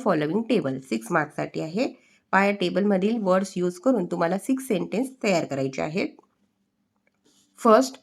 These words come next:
they jump down. सेकंड, I knew it.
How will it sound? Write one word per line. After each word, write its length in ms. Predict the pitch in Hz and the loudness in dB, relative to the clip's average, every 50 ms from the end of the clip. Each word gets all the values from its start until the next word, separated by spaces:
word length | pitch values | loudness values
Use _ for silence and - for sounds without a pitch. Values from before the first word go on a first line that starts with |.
| _ _ _ - | _ _ _ 0
they 220 | 190 214 254 233 190 185 | 4 6 6 6 6 6
jump 300 | 214 220 247 294 294 247 | 6 6 8 6 6 6
down. 320 | 196 180 160 151 196 269 359 - - _ _ _ _ _ _ _ _ - | 6 6 6 6 6 2 0 -2 -6 _ _ _ _ _ _ _ _ -10
सेकंड, 540 | - - 202 180 - - 170 185 247 320 - - - _ - - | 0 2 2 2 4 4 2 2 2 0 -2 -8 -16 _ 4 6
I 140 | - 226 247 | 6 8 8
knew 300 | 247 226 233 262 294 320 320 - | 6 6 6 6 4 4 2 2
it. 160 | 190 175 202 | 0 0 0